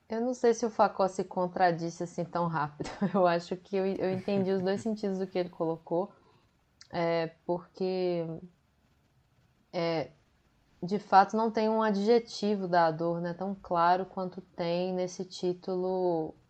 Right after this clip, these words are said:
postiço, né, que vem na versão musicada, né, dor elegante. E aí a gente tem que decifrar um pouco, né, o, o, como que ele tá rodeando essa dor de imagens.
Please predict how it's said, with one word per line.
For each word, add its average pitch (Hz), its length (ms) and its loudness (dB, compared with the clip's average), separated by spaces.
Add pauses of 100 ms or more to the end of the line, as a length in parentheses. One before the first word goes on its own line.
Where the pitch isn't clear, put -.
(260)
postiço, 190 720 -2
né, 185 260 -2
que 185 160 -6
vem 170 380 -2
na 185 100 -2
versão 180 360 -4
musicada, 180 640 -4
né, 170 140 -4
dor 170 220 -2
elegante. 160 720 -6 (840)
E 175 120 0
aí 170 200 6
a 175 60 6
gente 175 220 -2
tem 185 120 -2
que 190 160 -2
decifrar 180 840 0
um 190 100 0
pouco, 175 720 0
né, 170 380 -8
o, - 140 -14 (320)
o, - 140 -16 (400)
como 196 260 0
que 202 80 -2
ele 196 160 0
tá 196 120 0
rodeando 185 420 0
essa 196 200 -4
dor 180 280 0
de 175 100 -4
imagens. 180 840 -6